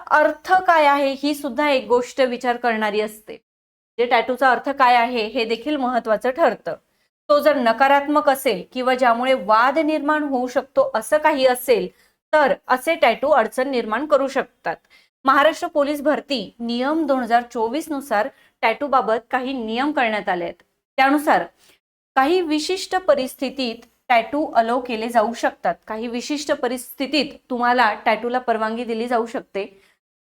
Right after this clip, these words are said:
तर काही परिस्थितीत ते डिस्क्वालिफाय ठरू शकतात. त्यामुळे ऑफिशियल नोटिफिकेशन तपासणं महत्त्वाचं आहे. तर या संदर्भातलं ऑफिशियल नोटिफिकेशन तुम्ही बघणं गरजेचं आहे.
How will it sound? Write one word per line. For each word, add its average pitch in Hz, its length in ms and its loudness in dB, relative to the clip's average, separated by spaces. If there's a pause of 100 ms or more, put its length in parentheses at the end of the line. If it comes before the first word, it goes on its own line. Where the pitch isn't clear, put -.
(220)
तर 247 180 2 (400)
काही 285 200 0
परिस्थितीत 262 640 0 (100)
ते 311 80 4
डिस्क्वालिफाय 240 720 -2
ठरू 285 260 0
शकतात. 180 400 -8 (160)
त्यामुळे 247 440 0 (280)
ऑफिशियल 294 500 2
नोटिफिकेशन 254 840 -4
तपासणं 247 480 0
महत्त्वाचं 285 640 0
आहे. 175 260 -2 (240)
तर 220 80 -2
या 226 180 2
संदर्भातलं 226 520 -2
ऑफिशियल 233 680 -4
नोटिफिकेशन 220 760 -8
तुम्ही 220 300 -10
बघणं 202 360 -6 (240)
गरजेचं 202 480 -6
आहे. 180 280 -12